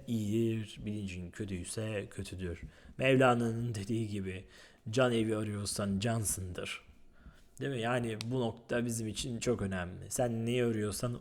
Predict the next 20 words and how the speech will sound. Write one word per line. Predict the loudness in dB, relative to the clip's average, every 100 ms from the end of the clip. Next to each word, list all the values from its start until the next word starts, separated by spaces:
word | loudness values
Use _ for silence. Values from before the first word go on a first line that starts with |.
| -4
osundur. | -2 0 -2 -2 -4 -6 -10 -18 -20 -20 -10
Bunu | -2 0
anladıysan | 2 0 0 0 0 -2
işi | -2 -2
çözmüşsündür | 0 0 2 0 0 -4 -2 -2 -2
dediği | -2 -2 -4
nokta | -6 -6 -2
da | 0 0 -2
bu. | 2 2 2 -12 -20 -10
O | 0 0
yüzden | 2 -2 -2 -6 -4
siz | 2 2 2
ne | 0
arıyorsunuz | 0 0 -2 -4 -8 -6
aslında | -6 -6 -6 -6 -6 -6
ve | -6
siz | -4 -4
nesiniz? | -2 0 0 -2 -8 -12 -14 -20 -20 -20 -20 -14 -6
Aşk | -4 -2 -2
arıyorsan | -2 -2 -2 -6